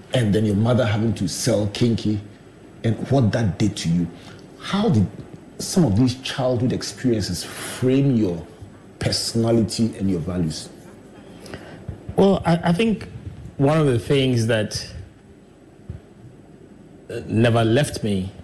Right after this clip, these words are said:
Speaker 2: was that there's no condition that is permanent.
Speaker 1: Mm.
Speaker 2: And that in every situation, if you are determined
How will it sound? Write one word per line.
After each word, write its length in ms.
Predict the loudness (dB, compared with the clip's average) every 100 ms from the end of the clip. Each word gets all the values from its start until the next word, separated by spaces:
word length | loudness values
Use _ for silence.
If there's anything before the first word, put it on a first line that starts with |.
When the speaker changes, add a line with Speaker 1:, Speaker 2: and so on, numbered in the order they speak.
| -6
Speaker 2:
was 200 | 0 2
that 400 | 2 0 -4 -8 -8 -8 0
there's 200 | 2 4
no 140 | 2
condition 500 | 2 0 0 0 0
that 140 | 2
is 120 | 0 -2
permanent. 460 | -2 0 -2 -4
Speaker 1:
Mm. 240 | -2 -2 -2 -10 -20 -20 -20 -12 -10 -10 -14 -16 -2
Speaker 2:
And 200 | 2 4
that 540 | 2 0 -4 -10 -10 -14 -18 -20 -20 -20 -16 0
in 160 | 2
every 240 | 4 4 2
situation, 1000 | 2 0 2 2 2 2 2 2 0 -2 -8 -20 -20 -20 -20 -20 -18 -18 -20 -20 -20 -2
if 180 | 2 4
you 120 | 4 2
are 60 |
determined 720 | 2 0 0 2 2 0 -2